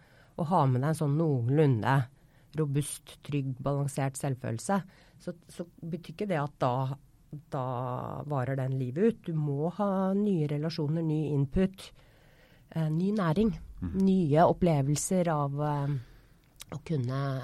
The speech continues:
Speaker 1: ha det fint sammen med andre folk.
Speaker 2: Så selvfølelsen er et vedlikeholdsprosjekt?
Speaker 1: Det er et vedlikeholdsprosjekt.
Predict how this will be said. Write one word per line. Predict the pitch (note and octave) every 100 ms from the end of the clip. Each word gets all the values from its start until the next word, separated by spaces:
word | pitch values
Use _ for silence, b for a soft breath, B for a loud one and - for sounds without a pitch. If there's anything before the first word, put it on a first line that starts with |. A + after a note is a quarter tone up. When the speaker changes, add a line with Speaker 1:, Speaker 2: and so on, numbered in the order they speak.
| - - -
Speaker 1:
ha | C#3
det | D3 C#3
fint | D#3 D3+
sammen | - C#3+
med | D3
andre | C#3+ C#3+
folk. | G#3+ - - - _
Speaker 2:
Så | - B2+
selvfølelsen | - - G#2+ F2+ G2 G2+ G2 - C3
er | G#2+ G#2
et | G#2
vedlikeholdsprosjekt? | A#2+ A2+ G#2+ F#2+ F#2 E2+ - G2+ - A2+ -
Speaker 1:
Det | F3+
er | E3+
et | G3 D#4
vedlikeholdsprosjekt. | D#4 D4 C4+ G#3 - C3+ - D#3+ D3+ D4 D4 -